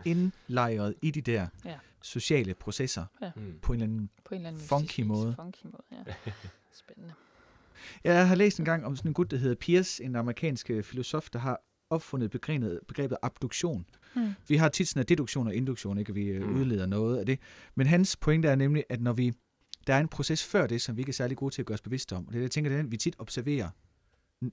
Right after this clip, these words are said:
Speaker 1: Det er den, vi ti-, man tit prøver at fange, når man observerer. Og den der abduktion ligger før sådan en hypotesedannelse. Altså, den, øh, kommer ind af,
Speaker 4: Mm.
Speaker 1: at vi er et sted i verden, og der, hvor vi er, det gør, at vi kigger på bestemte ting. Når vi
Speaker 3: Mm.
Speaker 1: kigger på bestemte ting, så stiller vi bestemte spørgsmål.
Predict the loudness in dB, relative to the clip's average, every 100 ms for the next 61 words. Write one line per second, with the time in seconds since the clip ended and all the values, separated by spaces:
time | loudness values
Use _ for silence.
0 | -6 -4 0 0 -2 -8 -4 -2 -2 0
1 | 0 2 2 2 2 -2 -4 -4 -4 -6
2 | -10 _ _ -20 -14 -4 -2 2 4 4
3 | 0 -4 -2 0 0 0 -2 -2 -2 -4
4 | -4 -4 -4 -4 -4 -4 -4 -6 -10 -10
5 | -8 -2 -2 -4 _ _ -6 -4 -2 0
6 | 0 0 0 0 0 0 -2 0 0 0
7 | -2 -2 0 0 0 0 0 0 0 2
8 | 2 0 0 0 -2 -6 -6 -4 -4 -2
9 | -2 0 2 2 0 -2 -2 -4 -4 -2
10 | -2 -2 -4 -6 -4 -6 -6 -8 -14